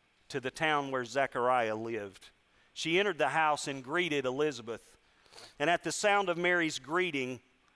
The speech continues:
Elizabeth's child leapt within her,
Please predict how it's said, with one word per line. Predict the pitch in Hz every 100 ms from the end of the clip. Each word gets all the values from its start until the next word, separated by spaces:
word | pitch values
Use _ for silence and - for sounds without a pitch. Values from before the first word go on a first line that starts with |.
| _
Elizabeth's | 143 170 202 160 170
child | - - 175 160 139 135 123 _ _ _
leapt | 123 139 190 196 - - -
within | 143 151 165 160
her, | 135 123 113